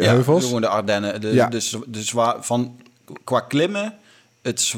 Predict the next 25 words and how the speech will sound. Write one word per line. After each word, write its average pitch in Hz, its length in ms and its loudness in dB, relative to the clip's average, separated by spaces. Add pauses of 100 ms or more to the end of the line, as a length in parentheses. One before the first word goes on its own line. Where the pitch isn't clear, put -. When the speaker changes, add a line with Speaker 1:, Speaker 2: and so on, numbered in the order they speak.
(100)
Speaker 1:
het - 160 -4
zwaarst 120 400 0
van 117 120 -6
het 107 120 -8
voorjaar. 92 400 -6
Speaker 2:
Ja, - 220 0
en 107 100 2
dan 110 80 4
had 113 120 4
je - 60 2
dus, 117 140 2
daar 113 140 4
had 110 120 4
je 123 60 2
dan 117 100 6
altijd 107 200 4
de 107 60 4
Le 110 120 6
Ra-, 107 220 2
Le, 110 280 4
La 117 180 4
Redoute, 120 500 2
waar 123 160 6
dan, 113 240 6
eh, 113 80 6